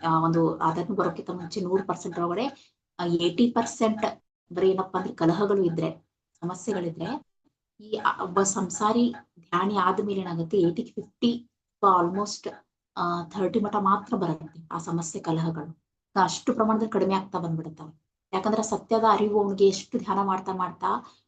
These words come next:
ಆ ನಾಲೆಡ್ಜ್ ತಗೊಳ್ತಾ ತಗೊಳ್ತಾ so ಚಿಕ್ಕ ಚಿಕ್ಕದನ್ನಾದ್ರೂ ಅಪ್ಲೈ ಮಾಡ್ತಾ ಮಾಡ್ತಾ ಎಷ್ಟೋ ಪ್ರಮಾಣದಲ್ಲಿ so ಮೊದಲಿರುವಷ್ಟು ಇರೋದಿಲ್ಲ, ಕಂಪ್ಲೀಟ್ ಆಗಿ ಕಡಿಮೆ ಆಗ್ತವೆ. So ಇದು ಇದರ ಮುಖ್ಯ ಥೀಮ್,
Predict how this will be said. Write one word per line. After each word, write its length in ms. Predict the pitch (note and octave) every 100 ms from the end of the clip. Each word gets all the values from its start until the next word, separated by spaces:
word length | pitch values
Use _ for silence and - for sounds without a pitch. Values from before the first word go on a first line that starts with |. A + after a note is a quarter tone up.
| -
ಆ 60 | F#3
ನಾಲೆಡ್ಜ್ 420 | F3 F3 F#3+ -
ತಗೊಳ್ತಾ 380 | F3 F#3 F3+ F#3
ತಗೊಳ್ತಾ 720 | F3+ E3+ E3 F#3+ G3+ - - _ _ _ _
so 80 | G#3
ಚಿಕ್ಕ 220 | - -
ಚಿಕ್ಕದನ್ನಾದ್ರೂ 580 | A#3+ - G#3+ G#3+ A3 A#3
ಅಪ್ಲೈ 240 | G3 F#3 F3+
ಮಾಡ್ತಾ 300 | F3 - F3
ಮಾಡ್ತಾ 260 | F3 E3+
ಎಷ್ಟೋ 320 | F#3 - -
ಪ್ರಮಾಣದಲ್ಲಿ 540 | A3 G3+ F#3+ F3+ F3+ B3 D#4+ - _ _ _ -
so 100 | F#3
ಮೊದಲಿರುವಷ್ಟು 640 | F#3+ A#3+ A#3 A3 - -
ಇರೋದಿಲ್ಲ, 300 | F3+ F3 F3+
ಕಂಪ್ಲೀಟ್ 380 | G#3 E3+ F#3 F3
ಆಗಿ 80 | D#3
ಕಡಿಮೆ 240 | E3 F#3
ಆಗ್ತವೆ. 520 | F3 - D#3 - - _ _ _ _ _ _ _ _
So 60 | B3+
ಇದು 220 | G3 B3+
ಇದರ 180 | A#3+ A3+
ಮುಖ್ಯ 340 | G3+ F3 -
ಥೀಮ್, 320 | - - E3+